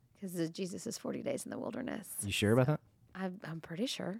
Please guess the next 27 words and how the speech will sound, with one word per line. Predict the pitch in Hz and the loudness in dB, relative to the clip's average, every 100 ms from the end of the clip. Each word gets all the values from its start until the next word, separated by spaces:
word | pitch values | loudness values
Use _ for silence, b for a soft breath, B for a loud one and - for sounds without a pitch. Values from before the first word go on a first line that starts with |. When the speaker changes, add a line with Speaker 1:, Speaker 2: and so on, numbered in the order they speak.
| - | 0
Speaker 2:
I, | 107 | 4
no, | 120 | 8
Speaker 1:
Maybe | 113 | 10
Speaker 2:
you're | 117 | 10
Speaker 1:
I | 117 | 10
Speaker 2:
right. | 113 | 8
Speaker 1:
should | 98 | 8
Speaker 2:
I, | 110 | 6
Speaker 1:
go | 131 180 | 6 6
Speaker 2:
I | 123 | 4
was, | |
Speaker 1:
read | 107 247 294 | 4 0 0
Speaker 2:
I | 165 135 | 4 6
Speaker 1:
that. | 131 | 10
Speaker 2:
Googled | 139 123 113 | 12 12 12
it | 101 | 10
just | 110 - | 8 8
to | |
make | 107 101 | 6 8
sure, | 107 | 8
but | 92 | 8
that | 113 110 | 10 10
is | 98 | 10
right. | 98 95 | 8 6
It | - 101 | 2 4
wasn't. | 117 247 | 8 10
Speaker 1:
<laughs> | 480 | 10